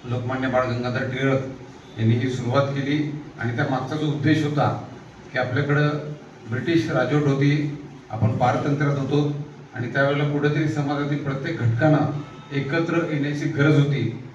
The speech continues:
त्यासाठी हा उत्सव सुरू केला होता आणि त्याच भावनेनं आजही आपण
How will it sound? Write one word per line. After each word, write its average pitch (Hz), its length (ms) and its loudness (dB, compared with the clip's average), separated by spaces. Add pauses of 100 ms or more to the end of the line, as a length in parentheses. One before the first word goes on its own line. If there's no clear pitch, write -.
(100)
त्यासाठी 143 320 0
हा 139 80 4
उत्सव 139 340 0
सुरू 151 240 2
केला 139 220 0
होता 117 320 -2 (420)
आणि 131 200 -2
त्याच 165 500 0 (120)
भावनेनं 135 440 2
आजही 139 800 2 (180)
आपण 143 300 2